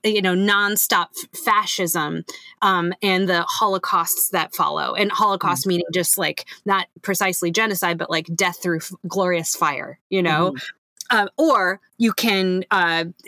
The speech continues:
Speaker 1: re-envision property <laughs> relations.
Speaker 2: Mm.
Speaker 1: It's basically you have, you have co-, you have fascism and endless war or communism. Um,
Speaker 2: Yes.
Speaker 1: and this, yeah, and this very much, you're so right. It seems like a condemnation of that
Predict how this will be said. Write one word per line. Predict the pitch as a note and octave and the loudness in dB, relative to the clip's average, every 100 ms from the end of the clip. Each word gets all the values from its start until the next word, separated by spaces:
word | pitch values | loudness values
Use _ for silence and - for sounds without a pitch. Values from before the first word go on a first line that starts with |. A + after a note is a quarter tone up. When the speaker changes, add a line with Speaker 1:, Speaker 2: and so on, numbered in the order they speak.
| - A3 | -12 -2
Speaker 1:
re-envision | G#3 A#3+ G#3+ G3 E3+ F3+ | 0 2 2 2 0 -2
property | - D#3+ E3 D#3 | -2 -2 -2 -2
<laughs> | |
relations. | E3+ E3+ - C6 B4 - - - A4+ - | 0 2 2 0 -2 0 2 0 -2 2
Speaker 2:
Mm. | - C5 F#4+ | 2 4 2
Speaker 1:
It's | D#4+ | 4
basically | F#4 - E4+ D#4 | 2 2 4 4
you | D4+ | 4
have, | C#4+ B3 | 2 0
you | C4 C4 | 2 2
have | A#3 - | 2 0
co-, | - D#4 | 2 2
you | B3 A#3+ | 2 2
have | A3 | 2
fascism | F4+ E4+ E4+ D#4 D#4+ B3+ | 2 2 4 2 2 2
and | A#3+ - | 0 0
endless | B3+ B3+ A#3 | 2 2 2
war | A3+ G3 G3 G3 - - | 2 2 2 0 -4 -2
or | G3 | 0
communism. | G#3 F3+ E3+ D#3 - F#3 F#3+ - - - | 2 2 0 -4 0 0 0 -6 -8 2
Um, | A3 G#3 A3 | 2 2 -2
Speaker 2:
Yes. | - | 0
Speaker 1:
and | B3 B3 | 2 4
this, | B3+ - - | 2 0 2
yeah, | C#4 F#3 A3+ | 4 4 2
and | A#3+ | 2
this | C4 - C4+ - | 2 0 -4 -4
very | G#3 A3 D4 D4 | 0 2 4 4
much, | A#3+ G#3+ - | 2 0 0
you're | G#3 | -2
so | - C#4 B3+ A3 | 0 2 2 4
right. | G#3+ F#3 E3 | 2 2 -2
It | |
seems | - G3+ | 0 0
like | G3+ F#3+ | 0 0
a | F#3+ | -2
condemnation | - A3 G#3+ G3+ F#3+ F#3+ G3 F3+ | 0 0 2 0 0 0 0 0
of | F3 | 2
that | F3 | 0